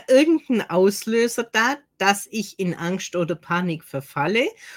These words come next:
„Huh, was jetzt?“ Und dann einfach mal einen kurzen Moment innehalten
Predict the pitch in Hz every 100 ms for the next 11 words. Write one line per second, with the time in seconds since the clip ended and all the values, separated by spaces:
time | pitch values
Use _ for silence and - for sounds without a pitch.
0 | - 277 277 214 190 185 180 - 196 226
1 | - - - _ - _ _ _ _ _
2 | _ _ _ - 170 185 262 - 220 269
3 | - 269 262 247 240 254 _ _ _ _
4 | _ _ _ _ _ 175 - - 330 415
5 | - 370 339 294 269 233 226 240 - -
6 | _ 208 202 196 175 143 135 135 - -
7 | 135